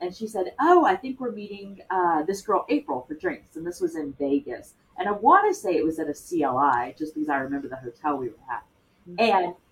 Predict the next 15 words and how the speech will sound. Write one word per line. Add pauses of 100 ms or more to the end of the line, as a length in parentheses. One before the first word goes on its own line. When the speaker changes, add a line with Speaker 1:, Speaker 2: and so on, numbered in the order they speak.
(200)
Speaker 1:
April
comes
just (420)
flying
in
like
this (340)
graceful,
like, (260)
"Here
I
am, (100)
everybody
get
ready